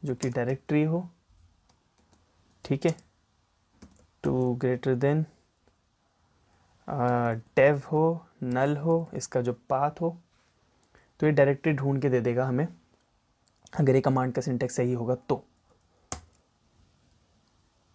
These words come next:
ओके, ये तो बहुत कुछ दे दिया इसने, बहुत सारी डायरेक्टरीज दे दी हैं इसने। ओके,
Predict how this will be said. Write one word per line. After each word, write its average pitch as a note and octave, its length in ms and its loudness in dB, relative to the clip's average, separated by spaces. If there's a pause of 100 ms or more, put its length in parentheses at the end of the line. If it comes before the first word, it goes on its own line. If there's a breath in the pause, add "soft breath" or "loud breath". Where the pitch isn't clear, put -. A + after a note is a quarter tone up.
(1080)
ओके, - 260 -2
ये - 720 -10
तो B2+ 80 0
बहुत A#2+ 260 0
कुछ B2+ 160 -10
दे A#2+ 140 -2
दिया A#2 180 -6
इसने, - 240 -6 (1300 soft breath)
बहुत B2+ 320 0
सारी C3+ 460 -2
डायरेक्टरीज A#2+ 640 0
दे A#2+ 180 -2
दी A#2 120 -4
हैं A#2+ 140 -2
इसने। C3+ 420 -6
ओके, - 640 -6